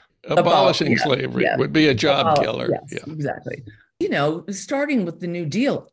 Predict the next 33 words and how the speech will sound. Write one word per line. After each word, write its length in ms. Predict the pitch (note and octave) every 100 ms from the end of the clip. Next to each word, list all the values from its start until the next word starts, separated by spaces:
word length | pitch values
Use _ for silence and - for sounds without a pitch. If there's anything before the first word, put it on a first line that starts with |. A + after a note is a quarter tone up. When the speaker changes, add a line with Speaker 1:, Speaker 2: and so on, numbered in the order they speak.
| -
Speaker 2:
every 460 | G3+ A#3 B3 E3 C#3+
single 1080 | - - C#3+ E3 G3 C3+ G2+ E2 F2 - - - -
reform 680 | D3 B2+ C3 D3+ D#3+ C#3 B2
proposed 760 | B2+ A#2 D3 D3 C#2+ B1 C3 - - _ -
was, 480 | D3+ C#3+ B2 B2 B2+
"Oh, 260 | E3 F#3 B2
you 140 | B2+
know, 140 | C3 A#2+
that's 280 | C3+ D#3 E3+
all 180 | D3
well 220 | C3 B2+ B2+
and 180 | A#2+
good, 400 | B2+ F3 D#3 A#2
but 360 | B2+ B2 G#2+ - _ _ -
you 600 | B2+ B2+ B2+ A#2+ A#2 A2+ -
are 120 | B2+
gonna 300 | B2+ A2+ A2+
kill 400 | A#2 - A#2 A#2
jobs." 680 | A#2+ E3+ E4+ D#3+ C3 - - - -
You 140 | - F3
know, 160 | A#2
the, 420 | C3+ C#3+ - - - -
the, 80 | - D3+
going 400 | D#3+ D3+ C#3+ C3+
before 640 | - D3+ - D3+ A3 F3+
the 120 | C3
New 200 | C3+ C3+
Deal, 340 | B2+ G#3 F3+ C3
the 120 | A#2+
Triangle 500 | - D3 C#3+ C3+ C3+
Shirtwaist 640 | C3 C#3 - C#3 C#3 -
Factory 400 | D#3+ G3 - B3
fire 560 | - A#2 - - -